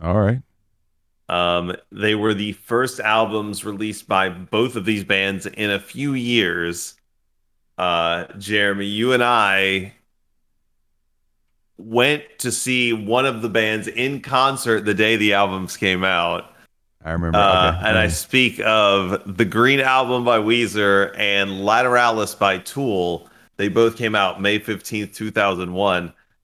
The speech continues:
Speaker 2: And Jeremy and I rode in his Isuzu truck, I believe, um, up to Atlanta to go see Tool at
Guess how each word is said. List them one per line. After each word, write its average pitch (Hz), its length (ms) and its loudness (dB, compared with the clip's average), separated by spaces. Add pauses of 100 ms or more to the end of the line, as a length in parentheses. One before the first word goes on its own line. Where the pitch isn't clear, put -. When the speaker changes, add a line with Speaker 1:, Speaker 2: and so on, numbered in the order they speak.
(180)
Speaker 2:
And 90 280 -2
Jeremy 104 380 -2
and 101 100 -2
I 98 120 2
rode 98 360 2
in 104 180 0
his 113 260 2
Isuzu 107 520 2
truck, 110 480 2
I 101 140 0
believe, 101 640 -2 (560)
um, 92 540 0 (100)
up 110 260 0
to 131 200 0
Atlanta 117 720 2
to 95 160 -10
go 101 180 -4
see 110 280 -10 (120)
Tool 95 800 -2 (680)
at 107 480 -2